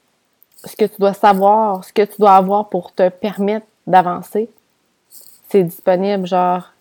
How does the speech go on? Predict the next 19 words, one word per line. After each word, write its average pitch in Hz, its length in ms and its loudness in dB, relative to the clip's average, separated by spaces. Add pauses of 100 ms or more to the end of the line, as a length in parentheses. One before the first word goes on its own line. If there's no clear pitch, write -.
(320)
at 175 220 -4
your 170 120 -4
fingertips. - 720 -10 (1500)
Je 180 180 -2
lis 233 100 4
à 240 60 6
peu 202 120 0
près 214 400 -2
un 226 200 2
livre 220 500 2
aux 196 140 0
deux 202 200 2
semaines, 202 560 -6 (1000)
peut-être 196 260 -2
un 185 120 -4
petit - 120 -12
peu 180 100 -2
plus, 240 400 0 (460)
depuis, 214 840 4